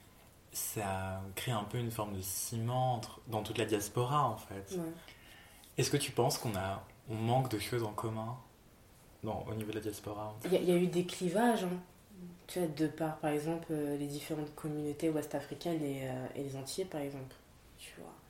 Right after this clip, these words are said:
Speaker 2: il y a eu pas mal de clivages, alors qu'il y a eu des histoires, euh, des histoires communes.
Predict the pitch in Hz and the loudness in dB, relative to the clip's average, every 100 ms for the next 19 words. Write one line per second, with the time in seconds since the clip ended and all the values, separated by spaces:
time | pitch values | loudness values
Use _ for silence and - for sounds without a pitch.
0 | - - - - - - - 147 139 151 | -20 -20 -20 -20 -20 -12 -2 -2 0 -2
1 | 151 151 143 - 151 180 190 165 147 - | 0 0 -2 -2 -2 0 2 4 2 2
2 | 151 143 143 147 147 143 139 - 180 180 | 2 4 4 4 2 0 0 -2 0 2
3 | 165 147 143 143 131 - 139 - - 170 | 2 2 2 0 -4 -6 -8 -6 -2 2
4 | 190 175 | 2 0